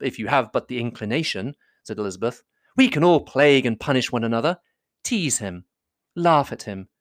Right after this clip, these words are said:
Intimate as you are, you must know how it is to be done." "But upon my honour, I do not. I do assure you that my intimacy has not yet taught me that. Tease, calmness of temper, and presence of mind?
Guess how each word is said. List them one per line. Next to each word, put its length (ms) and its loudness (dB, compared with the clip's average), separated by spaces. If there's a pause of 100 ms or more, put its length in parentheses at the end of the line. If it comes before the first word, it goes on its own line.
(480)
Intimate 440 2
as 120 -6
you 120 2
are, 360 6 (180)
you 140 -8
must 420 0
know 160 -6
how 220 -4
it 120 -6
is 160 -6
to 100 -20
be 120 -12
done." 400 -6 (880)
"But 180 -2
upon 400 4
my 220 4
honour, 300 4
I 140 4
do 260 -2
not. 440 0 (440)
I 60 -8
do 240 -6
assure 600 0
you 200 -6
that 200 -2
my 140 0
intimacy 720 -6 (160)
has 140 -2
not 200 2
yet 180 -2
taught 240 -10
me 160 -12
that. 520 -2 (640)
Tease, 560 0
calmness 460 2
of 160 -10
temper, 440 2
and 160 -2
presence 380 2
of 140 -4
mind? 640 0